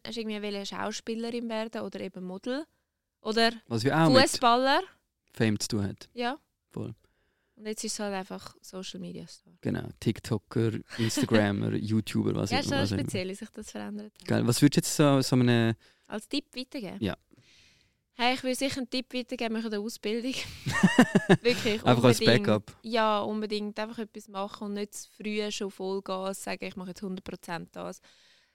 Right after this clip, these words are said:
Speaker 2: Mhm.
Speaker 1: Weil, weisst halt nicht, wie sich's entwickelt. Und wenn du etwas hast, noch, ist es sicher, ja, hilfreich, <laughs> wie immer im Leben. Ja, und wenn du eine Passion hast, go for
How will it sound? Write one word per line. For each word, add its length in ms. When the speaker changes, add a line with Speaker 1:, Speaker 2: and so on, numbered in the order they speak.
Speaker 2:
Mhm. 80
Speaker 1:
Weil, 320
weisst 240
halt 120
nicht, 120
wie 60
sich's 220
entwickelt. 580
Und 100
wenn 100
du 100
etwas 280
hast, 260
noch, 300
ist 160
es 120
sicher, 320
ja, 280
hilfreich, 580
<laughs> 260
wie 140
immer 180
im 120
Leben. 280
Ja, 220
und 380
wenn 140
du 80
eine 60
Passion 520
hast, 240
go 180
for 160